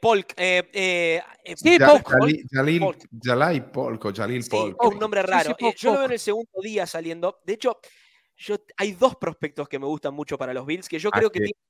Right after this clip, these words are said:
Speaker 1: que doblar
Speaker 3: ¿Cómo
Speaker 1: la
Speaker 3: hago?
Speaker 1: selección.
Speaker 3: ¿Se los mando por WhatsApp a, a, a,
Speaker 1: Tienen que
Speaker 3: espera,
Speaker 1: elegir.
Speaker 3: espera, vamos a hacer algo divertido.
Speaker 2: Vamos a hacer
Speaker 3: Se
Speaker 2: un
Speaker 3: los
Speaker 2: juego,
Speaker 3: mando
Speaker 2: má-, mándamelos a
Speaker 3: por
Speaker 2: mí.
Speaker 3: WhatsApp a Iker, e Iker dice si acierto, ¿vale?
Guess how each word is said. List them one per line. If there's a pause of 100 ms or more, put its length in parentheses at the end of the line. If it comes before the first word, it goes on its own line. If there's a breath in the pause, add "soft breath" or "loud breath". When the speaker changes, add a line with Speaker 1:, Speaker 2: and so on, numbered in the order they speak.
Speaker 1:
que
doblar (100)
Speaker 3:
¿Cómo
Speaker 1:
la
Speaker 3:
hago?
Speaker 1:
selección.
Speaker 3:
¿Se
los
mando
por
WhatsApp
a,
a,
a,
Speaker 1:
Tienen (140)
que
Speaker 3:
espera, (100)
Speaker 1:
elegir.
Speaker 3:
espera,
vamos
a
hacer
algo
divertido.
Speaker 2:
Vamos
a
hacer
Speaker 3:
Se
Speaker 2:
un
Speaker 3:
los
Speaker 2:
juego,
Speaker 3:
mando
Speaker 2:
má-,
mándamelos
a
Speaker 3:
por
Speaker 2:
mí.
Speaker 3:
WhatsApp
a
Iker,
e
Iker
dice
si
acierto,
¿vale?